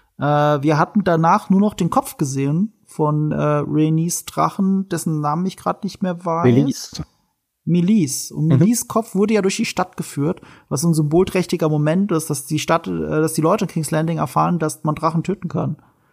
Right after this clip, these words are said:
Speaker 1: Dass es nicht nur Götter sind, die am Himmel sind, sondern, äh, sie sind durchaus sterblich. Und man kann ihnen den Kopf abhacken. Und, äh, in Rook's Rest hast du jetzt auf einmal diesen Kopf. Äh, wir erinnern uns, Rook's Rest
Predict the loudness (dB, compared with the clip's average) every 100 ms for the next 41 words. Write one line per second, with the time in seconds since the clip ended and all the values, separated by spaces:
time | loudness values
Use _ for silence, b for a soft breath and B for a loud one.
0 | b -8 -2 0 4 4 2 0 -2 0
1 | 0 -2 -6 B B -2 0 4 4 4
2 | 2 0 -2 -2 -2 0 2 0 0 0
3 | 0 2 0 -2 0 0 0 0 -2 -2
4 | -2 -4 -6 -10 -10 B B B 0 2
5 | 4 2 2 0 0 -2 -4 -10 -10 -8
6 | -10 -10 _ b b -8 -2 -2 0 0
7 | 0 0 0 2 2 0 0 0 0 -2
8 | 0 0 -2 -6 -4 -2 -2 -4 -4 -6
9 | -8 b b b -2 0 2 0 2 2
10 | 2 2 0 2 0 -2 -4 -4 0 2
11 | 2 0 -4